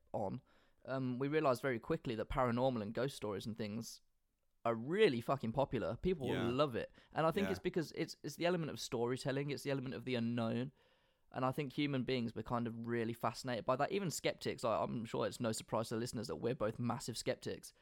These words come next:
Speaker 1: We will still sit down and listen and watch ghost stories for hours just 'cause we're fascinated by them.
Speaker 2: Oh, absolutely. And I, I will still sit in a dark room and think there's someone in the corner of it.
Speaker 1: Oh, yeah. f-, I've got, yeah,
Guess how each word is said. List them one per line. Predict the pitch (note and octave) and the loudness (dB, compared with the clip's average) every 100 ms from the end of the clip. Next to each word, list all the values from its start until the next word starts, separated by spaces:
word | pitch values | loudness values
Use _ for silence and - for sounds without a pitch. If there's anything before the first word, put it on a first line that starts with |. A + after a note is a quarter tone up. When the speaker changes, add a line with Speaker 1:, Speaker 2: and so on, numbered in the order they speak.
| _ | _
Speaker 1:
We | - E3 | 2 4
will | E3 | 4
still | - C#3 | 0 -2
sit | - C3 | 0 0
down | C3+ C3 B2 | 4 4 4
and | A2+ | 0
listen | B2 - A2+ | 0 -2 -2
and | A#2+ A#2+ | -2 0
watch | A#2+ - - | -2 -4 -2
ghost | A#2+ A#2+ | 0 0
stories | - A2+ A2+ - | 0 0 0 -4
for | - | 0
hours | A#2 C3 G#2+ | 2 4 0
just | A2+ - | -6 -8
'cause | C3+ C3 | -6 -6
we're | |
fascinated | A#2 C3 C3+ C#3+ - | -2 -2 0 -2 -2
by | C#3 C3 | 0 -2
them. | - - _ _ _ _ _ _ - | -2 -10 _ _ _ _ _ _ -2
Speaker 2:
Oh, | C#3 | 2
absolutely. | B2+ B2 - A#2 G#2 F#2 | 2 2 -2 -2 -2 -4
And | - A2 | -4 -2
I, | A2+ | 2
I | G2+ A2+ | 4 4
will | G#2 | 2
still | - A2 | -2 -2
sit | G2+ - | 0 -2
in | G2+ | -2
a | |
dark | G2 G2+ - | 2 2 2
room | G#2+ G2+ F#2 | 0 -2 -4
and | F2+ | -6
think | G#2+ | -8
there's | - - | -6 -4
someone | G#2 F#2+ | -4 -4
in | F#2 | -4
the | F#2 | -6
corner | - A2+ G2 E2+ | -4 -4 -2 -4
of | F2 | -4
it. | E2+ - - - - _ _ _ _ _ _ _ _ _ _ _ | -6 -10 -20 -20 -20 _ _ _ _ _ _ _ _ _ _ _
Speaker 1:
Oh, | - G#3+ | 4 6
yeah. | G3+ | 6
f-, | F#3+ D3 | 4 4
I've | - F#3+ | 2 4
got, | F3 B2 | 2 2
yeah, | E3 D#3+ | 2 2